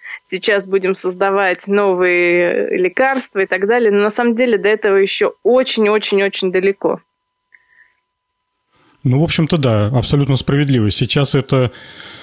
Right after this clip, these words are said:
Speaker 2: а, очень лабораторно, и, э, по сути дела, это самые первые эксперименты,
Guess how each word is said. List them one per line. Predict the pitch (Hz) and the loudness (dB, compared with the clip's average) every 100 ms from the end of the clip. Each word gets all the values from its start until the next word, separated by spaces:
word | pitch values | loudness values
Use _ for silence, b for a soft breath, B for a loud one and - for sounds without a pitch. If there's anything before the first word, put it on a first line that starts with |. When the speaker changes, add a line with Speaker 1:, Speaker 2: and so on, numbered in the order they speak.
| B B B B _ _ | B B B B _ _
Speaker 2:
а, | 143 113 | 0 0
очень | 151 147 139 131 | 2 0 2 2
лабораторно, | 123 123 131 131 - 180 185 120 | 2 2 2 0 2 2 2 2
и, | 127 120 113 110 110 | 2 2 2 2 2
э, | 110 110 113 131 143 180 _ _ _ _ _ 143 147 _ _ - - | 2 2 2 0 -6 -18 _ _ _ _ _ -18 -18 _ _ -20 -6
по | 127 | -2
сути | - 139 131 | 0 -2 0
дела, | 123 131 | 2 2
это | 131 | 2
самые | - 143 135 | 0 2 2
первые | 131 156 117 110 | 2 2 2 0
эксперименты, | - - 131 135 156 160 131 104 | -2 -2 0 2 2 0 0 -2